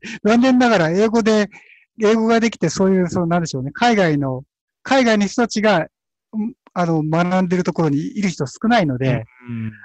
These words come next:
Speaker 1: あの、まあ、つながりやすいですよね。
Speaker 2: あー。
Speaker 1: 日本人にとか、そういうのに興味を持ってる人にはね。
Speaker 2: はい。
Speaker 1: うんうんうん。
Speaker 2: うん。
Speaker 1: そ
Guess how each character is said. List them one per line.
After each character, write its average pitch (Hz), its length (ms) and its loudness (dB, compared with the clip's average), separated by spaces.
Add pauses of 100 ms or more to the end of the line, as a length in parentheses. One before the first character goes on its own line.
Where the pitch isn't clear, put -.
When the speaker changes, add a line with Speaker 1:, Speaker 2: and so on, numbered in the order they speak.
(100)
Speaker 1:
あ 175 120 0
の、 131 880 -4 (240)
ま 233 100 2
あ、 170 40 2 (140)
つ - 140 -4
な 240 140 4
が 220 80 4
り 208 100 2
や 175 100 2
す 175 120 -4
い 139 40 -4
で 110 140 -8
す - 60 -18
よ 120 100 -12
ね。 135 220 -8
Speaker 2:
あ 104 460 -8
ー。 190 40 -2
Speaker 1:
日 208 80 4
本 226 140 4
人 220 220 2
に 170 160 -4
と - 120 -8
か、 147 200 -4 (100)
そ 226 160 -2
う - 20 2
い 214 40 2
う 190 40 0
の 170 80 0
に 143 80 -2
興 269 200 0
味 151 120 2
を 131 40 -6
持 143 160 -2
っ 156 40 -10
て - 140 -14
る 120 80 -8
人 - 120 -10
に 139 60 -2
は 117 140 -2
ね。 - 0 -
Speaker 2:
は 185 80 -4
い。 - 60 -20 (200)
Speaker 1:
う 175 60 -2
ん 139 220 -4
う 151 60 -6
ん 127 240 -6
う 131 40 -10
ん。 120 200 -12
Speaker 2:
う 110 80 -10
ん。 110 640 -10 (640)
Speaker 1:
そ 123 400 -10